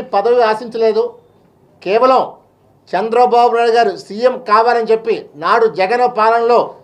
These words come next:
ప్రతి ఒక్కరు భయపడినా సరే బీబీ రామ్ భయపడకుండా యుద్ధం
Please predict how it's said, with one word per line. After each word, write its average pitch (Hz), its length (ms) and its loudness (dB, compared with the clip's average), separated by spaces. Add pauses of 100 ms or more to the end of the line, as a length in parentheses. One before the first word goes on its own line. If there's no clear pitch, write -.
(160)
ప్రతి 175 220 -6 (100)
ఒక్కరు 226 260 -2
భయపడినా 233 480 0
సరే 226 180 4 (200)
బీబీ 214 300 -2
రామ్ 220 220 0
భయపడకుండా 214 540 -2 (120)
యుద్ధం 196 200 -4